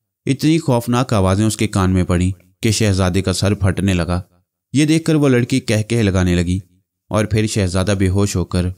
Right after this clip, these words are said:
वहां गिर पड़ा। जब होश आया तो खुद को एक जंदान में पाया। अब तो वो बहुत घबराया, लेकिन क्या हो सकता था। वो सोचने लगा, काश उसने जादूगरनी की बात पर अमल किया होता। जब कई दिन गुजर गए और शहजादा वापस ना आया,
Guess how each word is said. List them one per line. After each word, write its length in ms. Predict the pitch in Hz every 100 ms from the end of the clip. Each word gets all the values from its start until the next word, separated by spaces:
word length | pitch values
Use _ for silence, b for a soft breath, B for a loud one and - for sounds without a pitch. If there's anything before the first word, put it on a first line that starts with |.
| 98
वहां 220 | 101 101
गिर 140 | 92
पड़ा। 280 | 85 90 90 - _ _ _ _ -
जब 180 | 107 135
होश 280 | 127 151 147
आया 140 | 107
तो 120 | 107
खुद 220 | 123 101 92
को 100 | 113
एक 120 | 110
जंदान 380 | 98 90 90 92
में 140 | 92
पाया। 300 | 90 87 92 - _ _ _ -
अब 140 | 196 196
तो 80 | 135
वो 120 | 143
बहुत 260 | 107 113 110
घबराया, 480 | 123 113 95 98 104
लेकिन 280 | - 127 147
क्या 140 | 143 139
हो 180 | 127
सकता 360 | 90 92 - 92
था। 480 | - 90 95 _ _ _ _ -
वो 120 | 156
सोचने 340 | 165 165 175
लगा, 220 | 165 123 127
काश 420 | - 92 90 - -
उसने 260 | 123 147
जादूगरनी 560 | 131 104 95 101 104 104
की 100 | 113
बात 260 | 92 90 -
पर 140 | 107
अमल 200 | 98 101
किया 180 | 90 85
होता। 600 | 87 - 90 92 87 _ _ _ -
जब 360 | 101 98 95
कई 180 | - 101
दिन 180 | 110 113
गुजर 280 | 113 101 95
गए 240 | 95 95 - -
और 120 | 131
शहजादा 460 | 147 117 101 104
वापस 380 | 101 95 92 98
ना 120 | 90
आया, 220 | 85 90